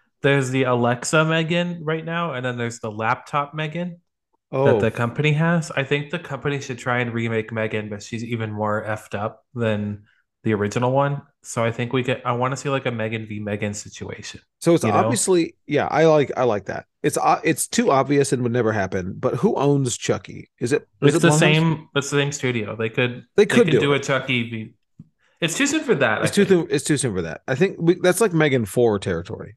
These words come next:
Speaker 2: After Megan has proven to be, as you said, not just a yassified Chucky, you know, just I,
Speaker 1: <laughs>
Speaker 2: I, I like Megan better than Chucky at this point. I think Megan's great.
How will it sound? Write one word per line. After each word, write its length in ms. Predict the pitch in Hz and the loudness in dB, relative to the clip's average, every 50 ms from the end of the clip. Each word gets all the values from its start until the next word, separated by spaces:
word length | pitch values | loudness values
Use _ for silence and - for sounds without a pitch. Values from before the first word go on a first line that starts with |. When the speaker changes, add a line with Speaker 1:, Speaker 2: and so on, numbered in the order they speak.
| _ - | _ -4
Speaker 2:
After 240 | 131 143 - 185 160 | -2 0 2 4 4
Megan 260 | 151 151 135 143 139 | 6 4 4 4 2
has 100 | 127 - | 2 2
proven 320 | - 147 143 127 127 127 113 | 4 4 4 4 4 2 0
to 60 | 104 | 0
be, 340 | 104 117 107 107 104 101 - _ _ _ _ _ _ _ _ _ _ _ _ _ - - | 0 0 0 0 -2 -4 -8 _ _ _ _ _ _ _ _ _ _ _ _ _ -2 2
as 160 | 165 147 123 | 2 2 4
you 60 | 143 135 | 2 2
said, 220 | - 139 120 113 | 2 2 2 2
not 240 | 120 131 143 - 156 | 0 -2 -2 -2 0
just 240 | 120 147 139 - 139 | 0 0 0 2 0
a 40 | |
yassified 640 | 135 131 139 135 135 - 143 110 - 127 127 127 120 | 2 4 4 4 4 2 0 2 2 2 2 2 0
Chucky, 460 | - - 131 113 - 120 117 101 98 _ _ _ _ _ _ _ - | 0 0 0 0 -2 -6 -6 -6 -8 _ _ _ _ _ _ _ -8
you 120 | - 117 113 | -4 -2 -2
know, 260 | 107 104 110 120 - _ _ _ _ _ _ _ _ _ _ _ _ | 0 0 -2 -4 -6 _ _ _ _ _ _ _ _ _ _ _ _
just 300 | - - 127 - - - _ _ _ _ _ _ _ _ _ _ - | -10 -10 -10 -10 -10 -14 _ _ _ _ _ _ _ _ _ _ 0
I, 240 | 151 180 220 247 - | 4 6 6 4 4
Speaker 1:
<laughs> 40 | - - - - - - - - | 0 -6 -10 -6 -8 -6 -2 2
Speaker 2:
I, 300 | - 165 208 190 - - - _ - 185 180 - - | 4 4 4 4 2 -2 -16 _ -20 -20 -18 -8 -2
I 120 | - 170 240 | 2 2 4
like 220 | 262 226 190 - | 6 6 6 6
Megan 280 | 156 151 143 120 120 104 | 4 2 4 4 2 2
better 300 | 101 98 - - - - _ - | 0 -2 -2 -4 -8 -10 _ -8
than 120 | - 107 | -8 -6
Chucky 320 | - - 98 98 - 113 | -4 -6 -8 -8 -12 -16
at 80 | 110 98 | -14 -12
this 140 | - 101 - | -12 -12 -10
point. 240 | - 107 95 - - _ _ _ _ _ - | -10 -12 -12 -12 -14 _ _ _ _ _ -2
I 100 | 127 123 | 0 2
think 200 | - 135 131 127 | 4 4 4 4
Megan's 280 | 120 117 107 107 104 101 | 4 4 4 2 2 2
great. 220 | 110 92 87 | 0 0 -2